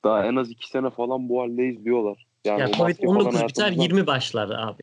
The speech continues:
Speaker 2: yani.
Speaker 1: Ya kanka, bir de öyle şey ki hani, e, şimdi yurt dışı insanlarını pek bilmiyorum ama bizim ülkemizdekiler de hani çoğu çok bilinçsiz ya. Hani bizim bir
Speaker 2: Hmm,
Speaker 1: arkadaş
Speaker 2: sen bir de gel
Speaker 1: vardı.
Speaker 2: bana sor. <laughs>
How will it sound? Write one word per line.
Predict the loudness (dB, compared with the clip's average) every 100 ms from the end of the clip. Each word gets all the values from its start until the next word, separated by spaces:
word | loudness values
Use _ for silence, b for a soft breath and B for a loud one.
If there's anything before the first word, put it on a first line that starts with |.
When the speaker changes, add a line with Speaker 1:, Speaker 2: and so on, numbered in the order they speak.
| -12
Speaker 2:
yani. | -12 -8 -2
Speaker 1:
Ya | 2 2
kanka, | 2 0 -2 -2
bir | 0
de | 2
öyle | 2 2 0
şey | 0 -2
ki | -2 -8 -8 -14 -20 _
hani, | -2 0 0 -2 -8 -8 -6 -4 -4
e, |
şimdi | 0 2
yurt | 2 0 -4
dışı | 0 4
insanlarını | 2 4 2 2 2 4 4 4 2
pek | 2 0
bilmiyorum | 2 2 2 2 2
ama | 0 -4
bizim | -8 -4
ülkemizdekiler | -2 0 2 2 -2 2 4 4 2
de | -2 -2
hani | 0 2 0 _ _ _ _ _
çoğu | 2 4 4 2 -2 _
çok | -4 -4
bilinçsiz | 0 0 -2 -4 -8 -8 -2
ya. | 0 2
Hani | 4 4 2
bizim | 0 -2 0 0 2
bir |
Speaker 2:
Hmm, | 2 4
Speaker 1:
arkadaş | 4 2
Speaker 2:
sen | 2 2
bir | 2 2
de |
gel | 2 4
Speaker 1:
vardı. | 2
Speaker 2:
bana | 2 2
sor. | 2 0 -2 -4 -6
<laughs> | 0